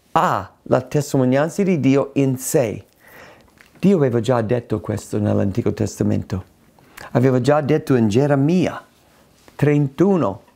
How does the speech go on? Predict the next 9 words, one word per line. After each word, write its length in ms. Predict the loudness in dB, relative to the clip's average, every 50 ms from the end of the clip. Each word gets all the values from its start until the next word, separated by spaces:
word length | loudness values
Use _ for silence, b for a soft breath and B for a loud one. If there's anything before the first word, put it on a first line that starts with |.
| _ _ _ -20 -12
che 140 | -2 2 2
aveva 320 | 2 4 2 2 2 2
messo 640 | 2 4 4 4 4 2 2 0 -2 -2 0 0 2
la 140 | 2 2 0
sua 360 | 0 -6 -6 0 2 2 2
verità, 520 | 4 2 2 2 0 0 0 -2 0 0 0
la 120 | -2 -2
sua 240 | -4 -2 -2 -2 -2
testimonianza, 880 | 0 -2 -2 0 0 0 2 2 2 2 0 0 -2 -2 -2 -2 -2